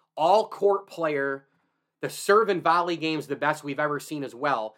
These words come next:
I feel like Nadal's serve and volley game was amazing as well. You know, it's kinda like, okay, were you the best driver of your generation in golf? Yeah, you could be the fifth best putter, but be considered, you know, the greatest player maybe of all time, but you have one thing that wasn't as good as somebody else, but, eh, whatever,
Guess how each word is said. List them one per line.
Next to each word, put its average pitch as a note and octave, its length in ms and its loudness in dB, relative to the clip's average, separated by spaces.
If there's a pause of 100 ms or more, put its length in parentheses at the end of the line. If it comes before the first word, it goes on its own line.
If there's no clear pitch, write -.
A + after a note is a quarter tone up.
(220)
I A#2 60 -14
feel G3 180 0
like F3+ 160 0
Nadal's D#3 460 0
serve D3+ 240 -2
and B2 100 -6
volley C3 300 -2
game B2 320 -8
was C3 220 -8
amazing C#3 480 -6
as G#2+ 120 -14
well. A2+ 440 -6 (420)
You D3 80 -2
know, D#3 60 0
it's D3+ 100 -6
kinda F#3+ 240 2
like, F3 220 0
okay, D#3 280 -2
were C3 120 -6
you D#3+ 160 -2
the D3 100 -4
best D#3 320 0
driver D3 440 -2
of C#3 100 -6
your C#3 100 -6
generation C#3 580 -6
in B2 100 -14
golf? D3 320 0
Yeah, C#3+ 280 -2 (320)
you E3+ 120 -6
could F#3 120 -8
be F3+ 80 -8
the D#3 120 -4
fifth F#3 440 -6
best D3+ 280 -2
putter, D3+ 300 2
but B2+ 220 -10
be C#3+ 100 -6
considered, C#3 600 -2 (560)
you D#3+ 100 -4
know, B2 300 -2 (260)
the D3 80 0
greatest D3 400 -2
player C#3+ 480 0
maybe C#3 260 -4
of C#3 100 -2
all C3 140 -2
time, F3+ 260 -2
but B2+ 100 -8
you C#3 120 -4
have B2+ 120 -2
one D3 280 -2
thing D3 200 -6
that C#3 100 -8
wasn't C#3+ 280 -4
as A#2+ 80 -12
good C#3 140 -8
as B2 100 -12
somebody C3 340 -8
else, C#3+ 200 -2
but, C3+ 220 -12
eh, C3 140 -10
whatever, B2 460 -8